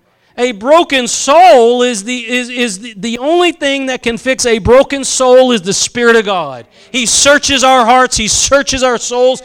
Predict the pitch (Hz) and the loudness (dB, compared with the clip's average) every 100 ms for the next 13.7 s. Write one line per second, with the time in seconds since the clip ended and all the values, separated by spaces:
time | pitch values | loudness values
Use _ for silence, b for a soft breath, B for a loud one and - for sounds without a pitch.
0 | B B 226 233 226 277 269 262 254 247 | B B -4 -4 -2 -2 -2 -2 -2 -4
1 | 233 233 - - 262 262 262 226 214 185 | -2 -2 -2 -4 2 6 6 6 4 2
2 | 147 131 B 190 196 185 190 185 165 156 | 0 -2 B -6 -2 0 -2 -2 -2 -2
3 | - - 139 127 110 113 - - - _ | -6 -10 -8 -8 -10 -12 -12 -12 -16 _
4 | _ _ _ _ _ _ _ _ _ _ | _ _ _ _ _ _ _ _ _ _
5 | _ _ _ _ _ _ 220 233 233 220 | _ _ _ _ _ _ _ _ _ _
6 | 226 _ 226 _ _ _ _ _ _ _ | _ _ _ _ _ _ _ _ _ _
7 | _ _ _ _ _ _ _ _ - - | _ _ _ _ _ _ _ _ -8 0
8 | 208 208 262 247 214 - 285 285 277 285 | 0 0 -2 -2 -6 -6 0 0 0 -2
9 | 277 262 269 277 277 269 254 240 247 262 | -2 4 6 6 6 4 2 2 2 2
10 | 262 254 233 - 254 262 247 247 214 240 | 2 0 -2 -2 -2 -2 0 0 0 0
11 | 247 240 254 - 202 202 233 247 240 240 | 0 0 0 0 0 4 4 4 0 -2
12 | 240 226 233 220 202 208 240 208 202 220 | 0 0 2 0 -2 -4 -4 -8 -6 -4
13 | 226 262 254 240 220 226 208 | 0 2 4 2 2 -2 -6